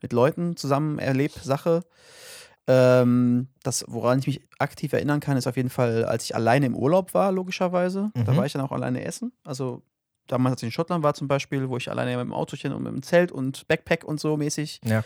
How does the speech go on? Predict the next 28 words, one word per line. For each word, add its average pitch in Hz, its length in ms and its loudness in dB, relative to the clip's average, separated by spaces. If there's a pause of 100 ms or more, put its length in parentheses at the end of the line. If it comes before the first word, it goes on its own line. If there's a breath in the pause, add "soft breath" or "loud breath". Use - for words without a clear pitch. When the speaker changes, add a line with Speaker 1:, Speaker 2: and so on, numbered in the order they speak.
Speaker 2:
cool. 120 140 2 (220 loud breath)
Speaker 1:
rumgelaufen 143 400 4
bin. 135 200 4
Das 127 140 0
war 127 80 6
ja 123 100 6
auch 127 80 2
ein 139 80 0
Urlaub, 127 320 2
wo 127 40 0
ich 123 100 -2
mir 123 120 0
gedacht 117 340 -2
hab, - 360 -2
ähm, 113 580 -2 (1000)
ich - 120 -16
guck 147 120 2
jetzt 135 120 2
gar 131 100 6
nicht 139 160 0
aufs 127 100 -8
Geld, 156 400 2
so. 180 360 -2 (120)
Speaker 2:
Ja. 104 160 0 (140)
Speaker 1:
Also 117 180 -2
ich - 340 -6
bin 131 120 -2
zwar 110 400 0